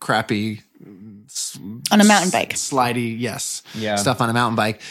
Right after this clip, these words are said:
Speaker 1: And then on the way back, we rode together. I, I did Mackenzie Pass by myself at an easy pace. And then on the way back, we rode together. Paula was off the front doing her T T thing,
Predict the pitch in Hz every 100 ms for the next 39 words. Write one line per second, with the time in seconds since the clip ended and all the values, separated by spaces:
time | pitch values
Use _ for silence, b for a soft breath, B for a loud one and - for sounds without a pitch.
0 | B 139 165 147 156 151 143 185 208 180
1 | 147 135 127 - 113 107 92 98 135 143
2 | 156 151 139 139 120 117 110 - 104 101
3 | 98 95 104 104 104 104 - 107 - -
4 | B B 135 131 127 151 151 143 170 190
5 | 165 127 117 127 120 110 104 - 175 160
6 | 127 113 110 113 110 107 104 104 107 104
7 | 117 104 98